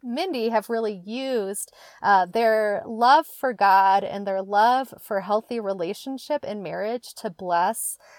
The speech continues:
um, those in their congregation and those around them. And so, uh, for a nu-, for,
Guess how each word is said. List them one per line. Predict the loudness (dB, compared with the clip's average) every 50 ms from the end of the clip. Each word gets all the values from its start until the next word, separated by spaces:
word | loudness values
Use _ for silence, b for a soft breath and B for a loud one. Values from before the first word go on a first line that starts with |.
| b b b
um, | -2 0 2 2 0 -2 -4 -8 -14 -16 -18 -18 -12
those | -4 -2 0 0 0 -2 -4
in | -4 -4
their | -6 -8
congregation | -8 -8 -10 -10 -10 -10 -12 -10 -8 -8 -8 -8 -8 -10 -10 -10 -8 -8 -8 -8 -10
and | -10 -10 -12 -12 -8 -6
those | -6 -6 -6 -6 -10 -10
around | -12 -12 -10 -10 -8 -8 -8 -8 -10
them. | -10 -12 -12 -12
And | -12 -12 -12
so, | -8 -4 0 2 2 2 2 0 b b b b b b b b
uh, | 2 2 2 2
for | 0 -2 2 4 6 6
a | 4 4
nu-, | 2 -2 -4 -4 _ -16 -12 -2
for, | 2 4 4 4 4 4 2 2 0 -2